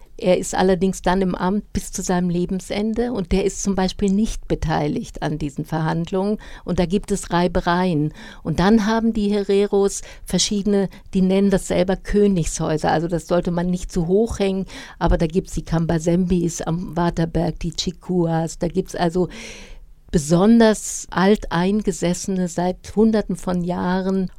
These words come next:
Häuptlinge sind das im Grunde, es sind die traditionellen Führer und es ist einfach so, dass die Hereros nicht mit einer Zunge sprechen. Da gibt's eben auch Rivalitäten, auch unter den verschiedenen Opferverbänden.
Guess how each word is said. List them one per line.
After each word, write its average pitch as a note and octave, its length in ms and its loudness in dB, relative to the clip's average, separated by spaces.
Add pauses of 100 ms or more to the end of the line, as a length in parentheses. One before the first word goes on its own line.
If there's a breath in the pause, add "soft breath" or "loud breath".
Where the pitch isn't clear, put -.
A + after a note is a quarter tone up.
(140 soft breath)
Häuptlinge F3 840 2
sind D3+ 340 0
das C#3+ 160 0
im D#3 120 -2
Grunde, D3+ 460 0
es - 140 -10
sind A3 280 4
die F3+ 120 -2
traditionellen E3+ 800 0
Führer F#3 540 0 (360 loud breath)
und G3 280 2
es - 180 -2
ist - 320 0
einfach G3 320 0
so, F#3 220 -2
dass F3 220 -2
die F#3+ 100 -4
Hereros F#3 800 -2 (200 loud breath)
nicht G3 240 2
mit F#3 200 0
einer F3 320 -2
Zunge D#3+ 360 -4
sprechen. C#3+ 460 -8 (120)
Da E3 100 0
gibt's F#3+ 280 0
eben F3+ 260 0
auch F3+ 360 2
Rivalitäten, E3+ 920 -2
auch D#3 180 -2
unter E3 200 -2
den F3 200 -4
verschiedenen E3+ 560 -4
Opferverbänden. F3 1400 2